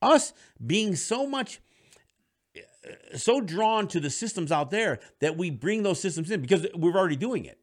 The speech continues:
W-, we've seen it with, with tribal police. We've seen it with tribal courts. We've seen it with, uh, y-, sometimes when, when we have done, um, schooling, even, even Head Start and daycare,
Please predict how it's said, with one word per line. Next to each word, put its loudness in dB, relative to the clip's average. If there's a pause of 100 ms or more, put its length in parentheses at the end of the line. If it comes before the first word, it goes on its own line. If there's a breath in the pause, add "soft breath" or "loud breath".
(160)
W-, -10
we've 0
seen 2
it 2
with, -2
with -4
tribal 0
police. -4 (280 soft breath)
We've -2
seen 2
it -2
with -4
tribal 0
courts. 2 (300 soft breath)
We've 0
seen 2
it -4
with, -2
uh, -12
y-, -12
sometimes 2
when, 2
when 0
we 0
have 2
done, 0 (380 loud breath)
um, 0 (160)
schooling, 2
even, 0
even 2
Head 4
Start 4
and -6
daycare, -4